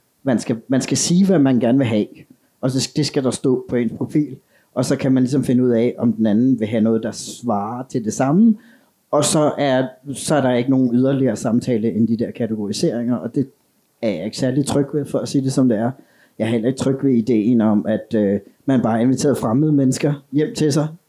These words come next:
<laughs> Øh, og, og det ved jeg ikke, at, om det er fordi, at,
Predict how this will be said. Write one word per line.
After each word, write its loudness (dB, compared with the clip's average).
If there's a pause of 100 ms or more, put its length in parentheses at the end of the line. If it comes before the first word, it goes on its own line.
(100)
<laughs> 0 (140)
Øh, 2 (460)
og, -2 (120)
og 0
det 2
ved 4
jeg 4
ikke, 2
at, -2
om 0
det 2
er 2
fordi, 0
at, -2